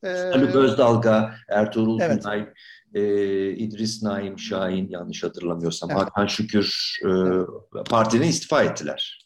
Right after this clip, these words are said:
Speaker 2: E,
Speaker 1: Evet,
Speaker 2: yani
Speaker 1: istifalar
Speaker 2: doğru.
Speaker 1: oldu.
Speaker 2: Evet.
Speaker 1: Ee, fakat, e, şu yaşanmadı, şunu söyleyeyim öncelikle. Örneğin, e, Gezi davası, muhalefet için çok önemli bir davadır.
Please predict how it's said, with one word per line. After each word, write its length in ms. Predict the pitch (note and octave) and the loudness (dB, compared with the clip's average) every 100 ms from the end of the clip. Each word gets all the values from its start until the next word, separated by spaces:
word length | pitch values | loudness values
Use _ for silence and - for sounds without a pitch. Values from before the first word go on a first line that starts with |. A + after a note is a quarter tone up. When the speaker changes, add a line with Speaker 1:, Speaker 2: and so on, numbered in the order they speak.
| - | -8
Speaker 2:
E, 40 | |
Speaker 1:
Evet, 220 | D#2+ D#2 D#2+ | -4 -2 -2
Speaker 2:
yani 180 | D#2 | -4
Speaker 1:
istifalar 540 | - - - A3+ A#3+ C4 | -8 -4 2 4 4 2
Speaker 2:
doğru. 80 | C4 | 2
Speaker 1:
oldu. 440 | A3 F3 E4 - _ _ _ - | 0 -2 -6 -8 _ _ _ -4
Speaker 2:
Evet. 200 | G#2 E3 | -2 -2
Speaker 1:
Ee, 720 | D#3 D3 D3+ - D3 - - - _ _ | -4 -8 -10 -10 -10 -14 -18 -20 _ _
fakat, 580 | A#3 A#3 C#4+ D4 _ | -2 0 -2 -4 _
e, 340 | F#3 F3+ F3+ F3 F3+ - _ _ - | -10 -10 -10 -12 -14 -14 _ _ -18
şu 320 | - - D#4+ | -14 -4 0
yaşanmadı, 600 | B3 - F#3+ D#3+ C#3+ C#3+ | 2 2 2 0 -2 -6
şunu 240 | - G#3 A3 | -6 -2 0
söyleyeyim 480 | E3 C#3+ C3 - _ | 0 0 -2 -12 _
öncelikle. 640 | C#3 A#2+ B2 A#2+ - - - _ _ - | -10 -10 -10 -14 -10 -10 -10 _ _ -4
Örneğin, 520 | G#3 A3+ A#3 A#3 A#3 _ _ _ _ _ - | 0 2 2 0 -4 _ _ _ _ _ -10
e, 180 | D#3 D3 | -6 -2
Gezi 380 | F3+ G3+ B3 | 0 2 4
davası, 680 | G3+ E3 C#3+ B2+ - E3 B3 | 4 4 4 0 -4 -12 -12
muhalefet 460 | G#3 D#3+ E3 E3 D#3 | -2 2 2 0 -8
için 180 | C#3+ D#3 | -10 -6
çok 200 | E3+ D#3+ | -6 -2
önemli 320 | E3 E3 D3+ | -2 -2 -2
bir 100 | D3+ | -2
davadır. 680 | G#3+ D3 B2+ A#2 C4 - | -2 -2 -4 -4 -6 -16